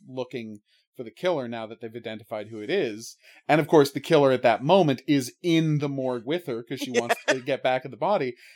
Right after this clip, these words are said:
Speaker 1: And you get the legitimately very funny scene, which is, uh, <laughs> her saying, her getting off the phone with him. And it's like, "Something's weird." And it's like,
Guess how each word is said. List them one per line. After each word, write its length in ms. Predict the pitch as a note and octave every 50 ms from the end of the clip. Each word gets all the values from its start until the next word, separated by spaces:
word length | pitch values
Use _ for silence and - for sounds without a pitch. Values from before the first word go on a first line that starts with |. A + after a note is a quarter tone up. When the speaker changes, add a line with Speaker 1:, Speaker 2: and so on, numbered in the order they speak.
| - -
Speaker 1:
And 140 | D#3+ F3+ F#3
you 80 | F3+ G3+
get 160 | F#3+ F3+ -
the 140 | - E3+ D#3+
legitimately 540 | D#3 D#3+ C#3+ C3 D#3 D#3+ D#3+ D#3+ D#3+ D3+ C#3+
very 240 | C3+ C#3+ C#3+ D3 C#3
funny 260 | C#3+ D3+ C#3 C3 B2+
scene, 480 | - - G#3 F#3+ D3+ C3+ B2+ B2 A#2+ - -
which 240 | C#3 C#3 C3+ -
is, 320 | C#3+ C3+ B2+ A#2+ A#2+ - - _ _ _ _ _ _
uh, 140 | - C3+ C#3+ C3+ -
<laughs> 60 | -
her 120 | G#3+ G3+ -
saying, 560 | - - G3 E3 C#3+ C#3 C3+ C3 C3 B2+ - _ _ _ _ _ _ -
her 280 | D#3 D3+ D#3 F#3 F3+ D#3+
getting 300 | D3 E3 D#3+ D#3+ D#3+ D#3
off 180 | D3 C#3+ -
the 100 | - C3
phone 220 | - C#3 D3+ F3 F3+
with 160 | D3 B2 -
him. 160 | B2+ A2 G#2+
And 80 | A2+ A#2+
it's 160 | A#2+ A2 -
like, 340 | B2 A#2+ A#2 A2 A2 A2+ - _ _ _ _ _ _ _
"Something's 360 | - F#3 F#3 F3+ E3+ D#3 C#3
weird." 420 | D3 G#3 B3 G3+ C3+ G#2+ G2 F#2+ G#2 _
And 100 | C3 C3+
it's 80 | C#3 B2+
like, 280 | D3 C#3 B2+ A2+ -